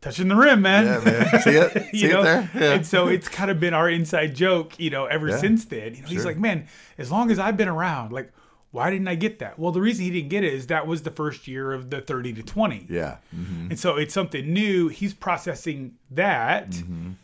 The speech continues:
Speaker 1: And so that's why this other part hadn't, you know, come into play. And so we joke about it. But the good news is, is that because we continue to joke about it, neither one of us are gonna forget it.
Speaker 2: Yeah.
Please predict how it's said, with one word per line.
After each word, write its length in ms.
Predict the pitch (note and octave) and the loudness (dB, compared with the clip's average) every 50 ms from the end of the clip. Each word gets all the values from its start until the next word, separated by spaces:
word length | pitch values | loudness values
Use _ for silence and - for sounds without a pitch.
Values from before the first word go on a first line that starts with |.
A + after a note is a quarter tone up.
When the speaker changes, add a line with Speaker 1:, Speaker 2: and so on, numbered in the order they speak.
| _ _ _ _ | _ _ _ _
Speaker 1:
And 160 | - D#3 D3+ | -10 -10 -6
so 120 | - D#3 | -6 -6
that's 320 | C3 C3+ C3 C#3+ D3+ D3+ - | -4 -2 -2 -2 -4 -6 -8
why 240 | D3+ C3 B2+ C#3+ C#3 | -4 -4 -4 -4 -4
this 180 | C3 D3+ D3 | -8 -10 -10
other 200 | D3 B2 C3 D#3 | -10 -8 -8 -8
part 280 | D3+ - A2+ A#2+ C3+ C3 | -8 -6 -8 -8 -8 -8
hadn't, 480 | B2+ A#2+ B2+ D3+ E3+ D#3+ - _ - _ - | -8 -8 -6 -6 -6 -8 -10 _ -20 _ -10
you 100 | D#3+ C3+ | -10 -8
know, 320 | C3 B2 C3 C#3 D#3 - - _ _ | -6 -6 -8 -8 -10 -14 -18 _ _
come 220 | - - D3 D3+ D3 | -12 -10 -10 -8 -8
into 160 | C3 C3 - | -8 -10 -10
play. 500 | - - D#3 D#3+ - - C3+ A#2+ A#2+ A2 | -10 -10 -10 -8 -6 -6 -6 -8 -8 -8
And 260 | D3 D3 D3+ D3+ D3+ _ _ _ - | -8 -6 -6 -8 -10 _ _ _ -20
so 200 | - - E3+ E3 | -12 -8 -8 -6
we 160 | D3 C3+ D3 | -6 -6 -8
joke 460 | B2+ A2+ G#2 A2+ D3+ F3 A#3 A#3 - | -8 -8 -6 -2 0 0 0 0 -2
about 320 | F3+ C3+ A#2 F#2+ F#2+ F#2+ G2 | -4 -6 -6 -10 -10 -10 -12
it. 240 | A#2+ - - - - - _ _ _ _ - _ - | -12 -12 -14 -18 -20 -20 _ _ _ _ -14 _ -6
But 100 | F#3 - | -4 -4
the 60 | F3+ | -2
good 280 | C#3 F3 A#3 A3 G3 | -2 -2 -2 -2 -2
news 300 | F3 D#3+ D#3+ D3 B2 A2+ | -4 -4 -4 -6 -8 -8
is, 220 | C3 B2+ C3 B2+ C#3+ | -6 -6 -6 -8 -10
is 100 | C3 A#2+ | -12 -8
that 220 | D3 D3+ - - C3+ | -8 -10 -10 -8 -12
because 420 | C#3 C#3 - - E3+ G#3+ A#3+ - | -12 -10 -6 -4 -2 -2 -2 -2
we 120 | F3 F#3 D#3+ | -4 -8 -8
continue 460 | - D#3+ - - F3 F3+ E3+ C#3 A#2+ | -8 -10 -10 -8 -6 -6 -6 -8 -10
to 40 | A#2 | -12
joke 300 | A2 - D#3+ A3 A3+ - | -8 -4 -4 -4 -4 -6
about 320 | D3 A2+ G#2+ G2+ G2 G2 | -8 -8 -8 -8 -8 -10
it, 180 | A#2+ D3 _ _ _ _ _ _ _ _ - | -12 -14 _ _ _ _ _ _ _ _ -10
neither 280 | C#3 C#3 F3+ G#3+ G3+ E3+ | -4 -2 0 2 2 2
one 140 | F#3 A3 | 2 2
of 80 | A3 F3+ | 0 0
us 140 | D3 - D#3 | -2 -8 -10
are 20 | |
gonna 160 | C3 D#3 C#3 | -10 -10 -12
forget 320 | - - A2 G#2+ F3+ G3+ - | -10 -12 -4 -2 -2 -2 -2
it. 140 | - _ _ - D#2+ | -4 _ _ -16 -12
Speaker 2:
Yeah. 240 | D#2 D2+ C#2+ C#2 | -12 -12 -12 -14